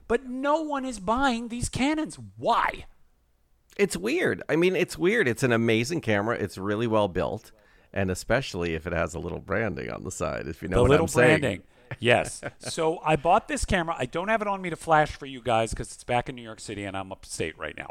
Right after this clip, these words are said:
Speaker 1: But I will definitely be featuring it on our Instagram shortly. This is something you don't know, Gabe.
Speaker 2: Mm-hmm.
Speaker 1: Okay.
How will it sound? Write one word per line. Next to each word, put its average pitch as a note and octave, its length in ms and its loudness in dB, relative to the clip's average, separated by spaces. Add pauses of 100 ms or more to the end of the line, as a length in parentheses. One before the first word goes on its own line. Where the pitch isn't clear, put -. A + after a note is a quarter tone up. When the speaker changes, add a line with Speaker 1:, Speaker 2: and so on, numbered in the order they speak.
(120)
Speaker 1:
But G2 120 -2
I G#2 140 0
will A2 160 -10
definitely C3+ 600 -6
be A2 160 -8
featuring G#3 580 -6
it G3 220 2 (400)
on G#3 220 0
our G3+ 160 -2
Instagram D3 460 -8
shortly. A2+ 520 -4 (760)
This G3 180 0
is G3 80 -4
something D#3 300 -2
you B2 100 -14
don't F2+ 300 -12
know, D2+ 120 -12
Gabe. D#2+ 320 -4
Speaker 2:
Mm-hmm. G2+ 440 0
Speaker 1:
Okay. D3 380 2